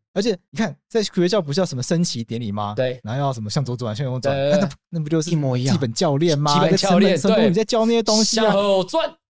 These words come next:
Speaker 1: 向左
Speaker 2: 不会转啊。
Speaker 1: <laughs> 慢吞吞啊。
Speaker 2: 对，就是
Speaker 1: 之类的。
Speaker 2: 一模一样，
Speaker 1: 对。
Speaker 2: 真的一模一样。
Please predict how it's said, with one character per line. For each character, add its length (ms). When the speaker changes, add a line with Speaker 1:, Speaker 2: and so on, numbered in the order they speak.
Speaker 1:
向 100
左 40
Speaker 2:
不 80
会 60
转 260
啊。 400
Speaker 1:
<laughs> 360
慢 180
吞 140
吞 160
啊。 260
Speaker 2:
对， 100
就 120
是 120
Speaker 1:
之 140
类 200
的。 200
Speaker 2:
一 80
模 180
一 100
样， 140
Speaker 1:
对。 100
Speaker 2:
真 180
的 100
一 80
模 200
一 60
样。 180